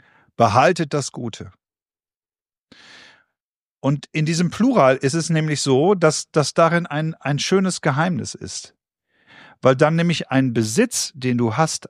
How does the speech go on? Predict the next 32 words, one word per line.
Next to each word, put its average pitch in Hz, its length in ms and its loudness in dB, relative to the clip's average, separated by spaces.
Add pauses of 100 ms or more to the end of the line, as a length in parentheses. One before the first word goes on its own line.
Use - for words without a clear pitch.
ein 110 180 -4
gemeinsamer 98 760 -4
Besitz - 520 -12
wird. - 340 -20 (480)
Es 104 120 -8
wird 123 140 0
ein 110 140 2
gemeinsamer 175 720 4
Besitz, 131 580 0 (380)
weil 101 160 -4
wir 107 100 4
alle 135 220 4
den 120 120 2
gleichen 110 360 0
Herrn 92 300 -4
haben. 85 360 -12 (1600)
Und 113 80 -2
somit 170 240 4
gehören 165 340 6
auch 160 160 4
unsere 131 320 2
Häuser 202 340 6
im 151 120 -2
letzten 147 280 0
Grunde 120 240 0
nicht 104 200 -4
uns, 160 260 0
sondern 139 300 0
unsere 120 260 -2
Häuser 160 420 4
gehören 123 440 0
Jesus. 95 580 -4